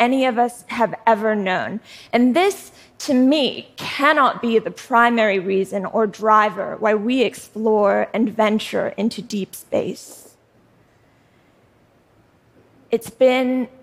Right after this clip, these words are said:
over fifty years since any human has traveled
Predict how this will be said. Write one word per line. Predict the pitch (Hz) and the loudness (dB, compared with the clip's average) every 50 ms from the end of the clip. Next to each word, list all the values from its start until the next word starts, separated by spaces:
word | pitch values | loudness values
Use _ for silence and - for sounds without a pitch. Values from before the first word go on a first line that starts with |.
| _ _ - | _ _ 2
over | 233 220 208 - 180 220 | 2 2 2 2 -2 -4
fifty | 208 - - - - - 269 269 - - - - - 254 254 262 262 247 247 - - - | -4 -8 -16 -8 -2 0 0 0 -2 -6 -12 -6 -2 0 0 2 0 0 -2 -4 -8 -8
years | 196 202 202 214 208 202 - - - - - - - - - - - _ | -6 -2 0 2 4 4 4 2 -2 -6 -10 -14 -18 -20 -20 -20 -20 _
since | - - 214 - 208 - - _ _ | -12 -10 -10 -8 -8 -12 -16 _ _
any | 247 254 269 294 285 | 0 0 2 0 -2
human | 262 - - 233 214 190 202 185 180 202 202 190 202 226 233 - | -2 -4 -2 -2 -2 -2 -2 -2 -2 -4 -4 -6 -8 -10 -10 -8
has | - 208 202 - - | -6 -6 -6 -8 -12
traveled | - - - 233 220 214 214 208 220 220 214 208 - - | -14 -4 0 2 2 2 2 0 -2 -4 -4 -6 -8 -14